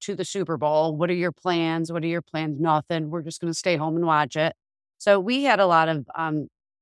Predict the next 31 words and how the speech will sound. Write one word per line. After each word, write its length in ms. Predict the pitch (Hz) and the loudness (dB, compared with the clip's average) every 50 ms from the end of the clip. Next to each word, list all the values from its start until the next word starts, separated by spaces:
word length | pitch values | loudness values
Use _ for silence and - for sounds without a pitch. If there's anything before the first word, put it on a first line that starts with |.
| _ | _
friends 280 | - 208 196 180 175 - | 2 2 4 4 2 2
reach 200 | 185 185 165 - | 0 -2 0 2
out 220 | 170 165 165 156 | 2 2 2 0
to 100 | - 170 | -2 -4
us 140 | 165 151 - - | -6 -4 -4 -4
and 100 | 160 160 | -2 -2
ask 240 | 160 156 147 - - | 0 -2 -4 -4 -8
us 140 | 170 - - | -8 -8 -8
if 100 | 156 147 _ _ | -12 -12 _ _
we 180 | - 165 180 170 | -6 -4 -2 2
wanted 320 | 165 165 160 160 156 131 | 4 4 4 4 2 0
to 200 | 120 156 156 160 147 147 | 0 0 0 0 -2 0
go 140 | 165 160 | 0 0
to 80 | 151 151 | 0 0
their 160 | 135 139 131 | 0 -2 -2
house 320 | - 156 165 175 165 151 - | 0 2 2 2 2 2 -4
for 100 | - 165 | -6 -6
the 100 | 165 160 | -6 -6
Super 320 | - 175 175 160 170 170 | -6 -8 -8 -6 -6 -6
Bowl 320 | 147 170 170 165 165 165 | -2 0 0 0 0 0
or 100 | 160 147 | -2 -2
they 120 | 143 139 147 | -2 -4 -6
were 120 | 143 143 | -8 -8
going 220 | 120 156 151 147 135 | -8 -8 -10 -10 -10
to 100 | - 147 | -10 -12
a 40 | 135 | -14
party 380 | - _ - 165 165 160 156 156 | -12 _ -2 0 0 0 0 -2
up 100 | 147 - - | -2 -4 -8
at 60 | 156 | -12
Stonebridge. 720 | - - 196 185 175 170 170 165 180 165 165 170 170 147 - | -4 0 0 2 2 2 0 0 -2 -4 -4 -6 -6 -6 -6
And 160 | 147 135 123 | -8 -8 -8